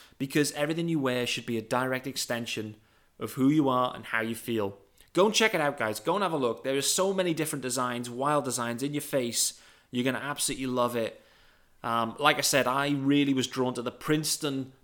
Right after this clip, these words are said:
boxers. Check 'em out. They've definitely got a Miami Vice kind of vibe going with them with the color scheme for sure. So go and check it out. Stance believes that the perfect fit matters more than fitting in. Th-, those who feel good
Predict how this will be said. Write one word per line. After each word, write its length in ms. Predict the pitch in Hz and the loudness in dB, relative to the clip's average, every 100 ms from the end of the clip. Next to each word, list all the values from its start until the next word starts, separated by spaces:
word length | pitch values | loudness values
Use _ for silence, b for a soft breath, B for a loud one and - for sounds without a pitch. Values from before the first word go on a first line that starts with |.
| _ | _
boxers. 720 | 123 123 - 113 107 107 - b b - | -2 -2 -4 -4 -2 -4 -6 b b -4
Check 240 | - 156 | 0 2
'em 120 | 147 | 0
out. 140 | 131 120 | -2 -2
They've 140 | 117 | -2
definitely 320 | 147 139 135 | -2 -2 -2
got 120 | 123 120 | 0 0
a 40 | |
Miami 380 | 120 120 123 120 | 0 -2 -2 0
Vice 420 | 123 117 113 - | 2 2 0 -4
kind 220 | - 123 | -4 -4
of 100 | 110 | -2
vibe 360 | 110 113 113 110 | 2 2 2 0
going 260 | 113 110 | 0 0
with 120 | 110 107 | -4 -6
them 140 | 107 | -6
with 120 | 107 | -6
the 80 | 107 | -8
color 280 | - 120 104 | -6 -4 -2
scheme 400 | - 110 104 104 | -2 -4 -8 -10
for 220 | - 117 | -6 -4
sure. 480 | - 120 110 101 101 B B B B | -2 -2 -2 -4 -6 B B B B
So 440 | - 127 110 113 - | -4 2 2 0 2
go 200 | 156 190 | 2 4
and 100 | 196 | 2
check 240 | 208 180 | 2 0
it 100 | 165 | 0
out. 320 | 135 120 117 - b b - | 0 0 -2 -10 b b -6
Stance 380 | - 170 180 180 | 2 4 4 2
believes 440 | 175 151 143 131 | 2 4 4 2
that 260 | 131 127 - | 0 -2 -8
the 60 | |
perfect 560 | - 151 180 185 175 - | -8 0 2 2 -2 -10
fit 360 | - 139 131 | -4 -4 -2
matters 320 | 127 123 123 120 | -4 -4 -4 -2
more 240 | 131 131 | 2 2
than 120 | 127 | 0
fitting 360 | - 127 120 113 | -2 -4 -4 -6
in. 260 | 110 107 104 b b b b b b b _ | -6 -6 -10 b b b b b b b _
Th-, 120 | - - | -12 4
those 400 | 147 165 170 143 | 8 8 6 2
who 120 | 135 | -2
feel 420 | - 160 165 160 | -2 2 4 4
good 380 | 135 127 113 | 4 2 0